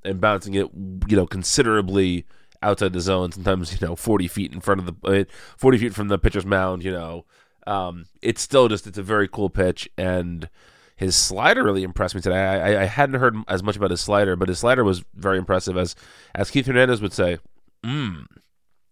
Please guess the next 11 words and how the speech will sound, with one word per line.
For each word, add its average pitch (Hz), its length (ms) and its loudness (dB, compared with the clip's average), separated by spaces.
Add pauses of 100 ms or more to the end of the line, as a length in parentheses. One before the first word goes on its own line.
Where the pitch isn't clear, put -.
(800)
Uh, 110 340 4 (100)
Pete 147 120 6
Alonso's 139 640 4 (160)
two-run 135 340 2
home 127 180 4
run 123 100 2
he 117 80 2
hit 117 200 4
was 110 440 4
a 98 220 2
no-doubter. 98 840 4